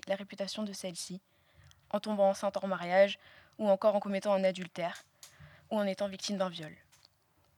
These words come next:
En outre, dans le monde, certaines femmes sont assassinées si leur dot n'est pas suffisante.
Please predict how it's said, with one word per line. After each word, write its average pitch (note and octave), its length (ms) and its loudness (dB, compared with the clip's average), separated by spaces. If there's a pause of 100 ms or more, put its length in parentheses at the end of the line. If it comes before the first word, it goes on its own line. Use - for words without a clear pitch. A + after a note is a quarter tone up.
(500)
En G#3+ 160 4
outre, A#3+ 240 -4
dans A3 120 4
le G#3 140 2
monde, G3+ 340 0 (420)
certaines G#3+ 360 0
femmes B3 180 2
sont A3 200 -10
assassinées G#3 520 -6 (120)
si - 160 -10
leur F#3+ 160 -4
dot G#3 240 -4
n'est F3+ 160 -6
pas G3 100 -2
suffisante. - 600 -10